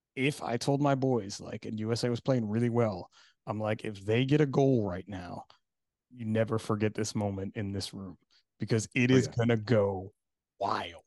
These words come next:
Speaker 1: I mean, we were all on the edge of our seats. I was like, "You never will forget this moment in sports." And it wasn't even really, uh, for anything. It wasn't for the cup. It was just a goal. We just wanted a goal to tie type thing. And it was great.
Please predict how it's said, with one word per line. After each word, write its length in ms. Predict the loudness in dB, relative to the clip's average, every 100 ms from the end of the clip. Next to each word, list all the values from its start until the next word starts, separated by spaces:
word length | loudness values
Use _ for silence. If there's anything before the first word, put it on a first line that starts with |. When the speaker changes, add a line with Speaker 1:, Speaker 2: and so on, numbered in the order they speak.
| -4
Speaker 1:
I 80 | 2
mean, 160 | 6 8
we 100 | 8
were 100 | 8
all 340 | 8 10 8
on 100 | 6
the 100 | 4
edge 140 | 2 0
of 80 |
our 100 | -2
seats. 440 | 0 2 2 0 -10 -16 _ -2
I 120 | 2
was 180 | 2 2
like, 200 | 0 -2
"You 220 | -4 -4
never 520 | 0 2 2 2 2
will 180 | 2 0
forget 380 | -2 -4 -2 -2
this 400 | 0 2 2 2
moment 400 | 2 2 0 -4
in 140 | -6
sports." 520 | -8 -8 -8 -10 -12 -14 -20 -20 _ _
And 140 | 0 4
it 60 |
wasn't 240 | 4 6 6
even 180 | 6 6
really, 340 | 6 4 2
uh, 120 | -4
for 180 | -6 -4
anything. 320 | 0 2 0
It 80 | 0
wasn't 240 | 4 4
for 80 | 4
the 80 | 2
cup. 260 | 2 2 2
It 60 |
was 160 | 2 4
just 180 | 2 0 _
a 80 | 0
goal. 360 | 4 4 2 -2
We 80 |
just 180 | -4 -2
wanted 160 | -2 -2
a 40 |
goal 200 | -4 -4
to 80 | -4
tie 300 | -4 -4 -4
type 220 | -4 -4 -2
thing. 300 | -4 -4 -12 -20 -20 _ 2
And 420 | 4 4 2 -2 -10 _ _ _
it 60 | -6
was 120 | -6
great. 300 | -6 -8 -10